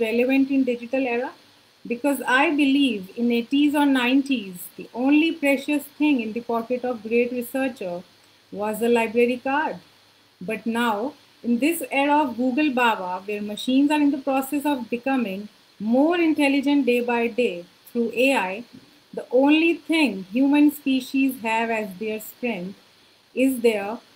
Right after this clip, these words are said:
ethics-based wisdom for original research. So now, moving ahead,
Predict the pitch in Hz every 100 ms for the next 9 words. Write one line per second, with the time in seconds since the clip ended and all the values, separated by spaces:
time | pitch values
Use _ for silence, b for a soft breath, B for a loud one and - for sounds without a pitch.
0 | _ _ _ - 254 247 339 330 - -
1 | 196 196 247 269 269 233 196 269 269 214
2 | 196 185 185 185 _ - 220 214 202 214
3 | 214 180 220 214 220 220 254 214 160 -
4 | - - _ _ _ _ _ _ _ _
5 | _ _ _ _ _ _ - 233 226 240
6 | 262 320 - _ 185 214 254 269 302 226
7 | 208 214 185 185